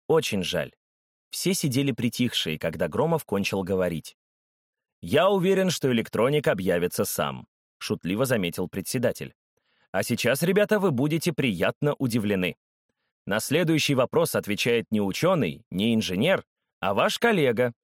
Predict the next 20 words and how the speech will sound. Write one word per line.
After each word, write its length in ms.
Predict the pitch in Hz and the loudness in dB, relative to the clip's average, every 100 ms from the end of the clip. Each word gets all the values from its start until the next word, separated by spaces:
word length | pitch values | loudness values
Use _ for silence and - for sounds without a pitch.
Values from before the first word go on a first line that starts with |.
| _ _ _ | _ _ _
ученик 420 | 117 - 143 120 | -4 0 -2 -2
седьмого 380 | 120 104 95 87 | -2 0 0 0
класса 400 | 135 185 - 196 | 0 0 0 -2
Сергей 440 | - 135 85 110 | 0 -2 0 -2
Сыроежкин. 760 | - 113 101 98 95 - 64 - _ _ _ _ _ | 0 0 2 0 -2 -4 -10 -12 _ _ _ _ _
Он 360 | 113 165 117 78 | 2 4 2 0
будущий 440 | 135 143 - 131 | 0 2 0 -2
кибернетик 760 | - 95 85 98 160 - - _ _ _ | 0 0 0 2 0 -2 -10 _ _ _
и 100 | 127 | 0
расскажет 520 | 117 - 170 180 175 | 0 2 0 2 2
вам, 180 | 151 151 | 0 0
как 240 | - 151 120 | 0 0 2
научиться 540 | 120 117 143 123 107 | 0 0 -2 0 -2
понимать 420 | - 98 95 87 | 0 0 0 -2
тигров, 500 | - 143 160 180 - _ - | -2 -2 2 0 -2 _ -2
носорогов 760 | 117 - 78 85 135 147 - _ _ _ | -2 0 0 2 2 0 -2 _ _ _
и 120 | 143 | -2
прочих 440 | - 110 147 165 120 | 2 2 2 0 -2
диких 380 | 95 101 107 82 | -4 -2 -4 -4
зверей. 480 | 90 95 73 65 | -4 -4 -4 -8